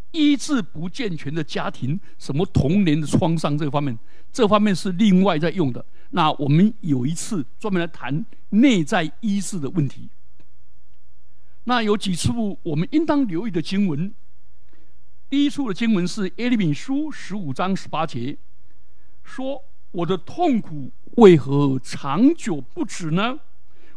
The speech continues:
我的伤痕为何无法医治，不能痊愈呢？”这句话看起来好像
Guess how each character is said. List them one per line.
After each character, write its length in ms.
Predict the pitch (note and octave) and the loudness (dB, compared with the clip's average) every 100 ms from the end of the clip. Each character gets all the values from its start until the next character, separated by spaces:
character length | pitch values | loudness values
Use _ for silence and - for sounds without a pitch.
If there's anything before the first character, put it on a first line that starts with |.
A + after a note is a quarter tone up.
| - | -6
我 120 | E3 | -4
的 100 | F#3 | -2
伤 360 | - B3+ C#4+ B3 | -2 -2 2 2
痕 280 | F#3+ F3 G3+ | 2 0 0
为 220 | A#3 F3+ | -2 0
何 120 | F3+ | -2
无 300 | A3+ F#3+ B3+ | -4 -4 -4
法 320 | D4 F#3+ B2+ A2+ | -4 -6 -6 -4
医 200 | B3 B3 | -4 -4
治， 240 | B3+ G3+ | -4 -4
不 160 | - A#3+ | -2 0
能 180 | F#3 | 0
痊 300 | G3 - C#3+ | 0 -4 -4
愈 280 | C#3+ B3 B3 | -2 0 0
呢？” 220 | F3+ F#3 G#3+ - - - - - - - - - - - - - - - - - - | -2 -4 -6 -6 -6 -6 -6 -6 -6 -6 -6 -6 -6 -6 -6 -6 -6 -6 -6 -6 -4
这 140 | F#3 | -2
句 140 | - F3 | -2 -2
话 360 | F#3 F3 C#3+ - - - - | 2 2 2 -2 -6 -6 -6
看 280 | - - A#3 | -6 -2 0
起 120 | C3+ | 0
来 120 | B2 C#3+ | -2 -6
好 400 | - D#3 C#3+ C#3 | -6 -6 -4 -4
像 340 | - A#3+ D3 | -2 0 0